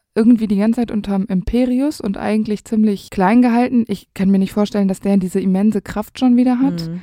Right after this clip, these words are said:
Speaker 2: Aber ich meine, der wird natürlich auch wieder gesteuert von seinem Wahn.
Speaker 1: Ja, ja, genau, das ist wahrscheinlich dann sein Glück.
Speaker 2: Und ich denke mal, auch dieser Überraschungsmoment, der liegt ja ganz klar
Speaker 1: Ja,
Speaker 2: auf der
Speaker 1: genau.
Speaker 2: Seite von den beiden und, ähm
Speaker 1: Ja, klar. Also, aber warum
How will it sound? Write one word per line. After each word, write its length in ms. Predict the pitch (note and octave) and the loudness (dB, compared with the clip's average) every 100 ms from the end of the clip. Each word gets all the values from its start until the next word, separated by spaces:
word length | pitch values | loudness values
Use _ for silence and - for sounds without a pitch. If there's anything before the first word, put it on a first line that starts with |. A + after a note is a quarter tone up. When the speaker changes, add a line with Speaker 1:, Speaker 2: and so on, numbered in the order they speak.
| - | -8
Speaker 2:
Aber 120 | F3 | -4
ich 80 | F#3 | -2
meine, 160 | G#3+ G#3+ | -2 -2
der 200 | G#3 G3 | -2 -4
wird 80 | G#3 | -4
natürlich 300 | G#3+ G#3+ F3+ | -4 -4 -4
auch 120 | F#3+ | -4
wieder 140 | G#3 G3+ | -2 -2
gesteuert 480 | F#3 - G#3 A3+ A3+ | -4 -2 -2 -2 -4
von 240 | G#3 G3 | -4 -4
seinem 340 | F#3+ F#3 F#3 | -4 -6 -6
Wahn. 520 | F3+ F3+ F3 E3+ E3 E3 _ | -4 -4 -4 -6 -8 -12 _
Speaker 1:
Ja, 140 | F#3 F#3+ | -2 2
ja, 180 | F#3+ F3+ | 2 0
genau, 240 | F3+ F3 | 0 -2
das 160 | E3 F3 | -4 -8
ist 160 | - | -10
wahrscheinlich 400 | F3 - F#3+ F3 | -10 -6 -6 -6
dann 180 | - F3 | -8 -8
sein 220 | F3 E3+ | -6 -6
Glück. 300 | E3 F3+ G3 A3 | -4 -6 0 2
Speaker 2:
Und 120 | G#3+ | 2
ich 80 | G3 | 2
denke 220 | G3+ G3 | 0 0
mal, 60 | G3 | -2
auch 80 | - | 0
dieser 220 | F3+ - | 0 0
Überraschungsmoment, 920 | F#3+ F#3 F3 - F3 - E3+ E3 E3 | 0 0 -2 -2 -4 -2 -2 -2 -2
der 100 | E3+ | -4
liegt 220 | D#3+ D#3+ | -6 -4
ja 80 | D#3+ | -4
ganz 240 | D3 D#3 D#3 | -4 -6 -6
klar 200 | D#3+ E3+ | -2 0
Speaker 1:
Ja, 40 | |
Speaker 2:
auf 40 | F3 | 0
der 80 | |
Speaker 1:
genau. 140 | E3+ D#3+ | 0 0
Speaker 2:
Seite 300 | D#3 D#3 D#3 | 0 -2 -6
von 400 | - D3+ D3 D3 | -6 -6 -6 -6
den 160 | D3 C#3+ | -8 -6
beiden 420 | C#3 C#3+ D3 C#3+ | -6 -6 -6 -8
und, 460 | C3 C#3+ C#3 - A#2 | -8 -8 -10 -12 -10
ähm 300 | C#3 C#3 C#3 | -10 -8 -4
Speaker 1:
Ja, 240 | E3+ F3 | -4 -4
klar. 320 | - E3+ E3 - | -8 -8 -8 -4
Also, 200 | F3+ F#3 | -4 -2
aber 200 | - F3+ E3+ | -2 0 -2
warum 540 | D#3+ D#3+ F#3+ G3 E3 | -4 -2 4 4 2